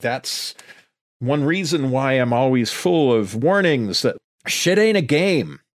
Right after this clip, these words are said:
Radical mystery is not, uh, necessarily a consoling, a pleasant thought. The nature of reality as it appears under the aspect of it, uh,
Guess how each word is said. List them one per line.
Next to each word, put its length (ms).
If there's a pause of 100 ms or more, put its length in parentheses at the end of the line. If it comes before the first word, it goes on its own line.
(160)
Radical 560
mystery 520
is 200
not, 600
uh, 320
necessarily 800
a 40
consoling, 760
a 60
pleasant 480
thought. 480 (440)
The 120
nature 680
of 140
reality 560
as 140
it 100
appears 500
under 220
the 160
aspect 480
of 120
it, 120 (180)
uh, 160